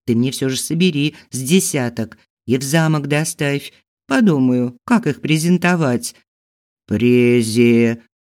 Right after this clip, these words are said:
"Предложить так, чтобы не смогли отказаться", отмахнулась от Хагена,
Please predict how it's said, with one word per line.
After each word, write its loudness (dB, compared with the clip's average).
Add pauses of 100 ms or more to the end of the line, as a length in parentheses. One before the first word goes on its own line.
(160)
"Предложить 2
так, 0
чтобы -4
не 0
смогли -2
отказаться", -2 (320)
отмахнулась -4
от -6
Хагена, -4